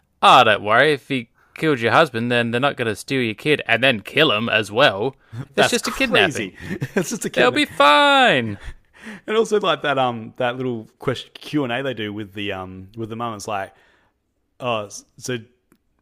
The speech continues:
Speaker 2: did you adopt your daughter?" "No, I had her." "Was there another baby at the, <laughs> at the birth?" And she's like, "No." <laughs> And he's like, and then, like, she's, and Scully's like, "Oh, um, did you,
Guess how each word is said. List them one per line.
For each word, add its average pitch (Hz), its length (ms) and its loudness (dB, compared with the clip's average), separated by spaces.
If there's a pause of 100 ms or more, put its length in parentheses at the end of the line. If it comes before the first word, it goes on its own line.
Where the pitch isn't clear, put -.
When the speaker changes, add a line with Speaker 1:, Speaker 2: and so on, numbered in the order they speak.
(160)
Speaker 2:
did 110 180 -10
you 135 120 0
adopt 110 320 -2
your 120 60 -8
daughter?" 147 300 -4 (240)
"No, 110 240 -4
I 101 80 0
had 104 140 0
her." 90 160 -6 (1040)
"Was 117 160 -4
there 120 120 0
another 123 240 -2
baby 113 340 0
at 113 100 -4
the, 113 80 0
<laughs> 180 640 4
at 156 80 0
the 180 100 10
birth?" 147 420 4
And 143 140 -4
she's 151 220 -2
like, 143 220 2 (640)
"No." 98 760 -8
<laughs> - 60 4 (640)
And 156 160 -4
he's 160 180 0
like, 160 220 2
and 165 120 0
then, 165 200 -2
like, 160 180 -4
she's, 156 320 -8
and 151 640 -6
Scully's 143 320 -2
like, 135 200 -4
"Oh, 127 400 -4 (680)
um, 113 400 -6 (520)
did - 260 -4
you, 139 100 2